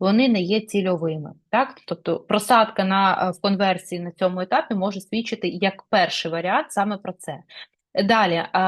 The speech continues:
далі дуже важливо звернути увагу на швидкість обробки нових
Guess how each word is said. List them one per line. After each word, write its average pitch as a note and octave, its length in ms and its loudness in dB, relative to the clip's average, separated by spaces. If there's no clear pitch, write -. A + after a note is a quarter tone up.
далі A3+ 400 -6
дуже A#3 260 -4
важливо G#3+ 320 -4
звернути G3 400 -8
увагу G3 380 -2
на F#3+ 140 -2
швидкість A3 580 -4
обробки A3 760 0
нових G#3 640 0